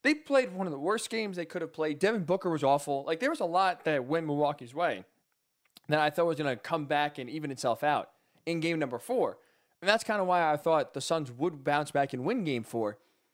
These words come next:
But there was a lot of pro-Milwaukee. There was a lot of buying into the Bucks that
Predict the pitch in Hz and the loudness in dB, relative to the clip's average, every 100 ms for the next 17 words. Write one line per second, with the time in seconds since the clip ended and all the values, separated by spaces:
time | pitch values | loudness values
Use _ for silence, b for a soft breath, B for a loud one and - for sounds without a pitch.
0 | _ _ - 190 330 311 190 170 220 226 | _ _ -8 2 2 2 2 2 4 2
1 | 185 - - 180 175 185 165 143 147 147 | 0 -8 -2 2 4 2 -4 -4 0 0
2 | 143 147 160 156 185 214 202 175 - b | 0 -6 -6 -2 2 2 2 0 -4 b
3 | b 123 139 156 175 175 175 - 135 139 | b 0 4 4 4 0 -2 0 2 4
4 | 139 - 147 | 4 2 -6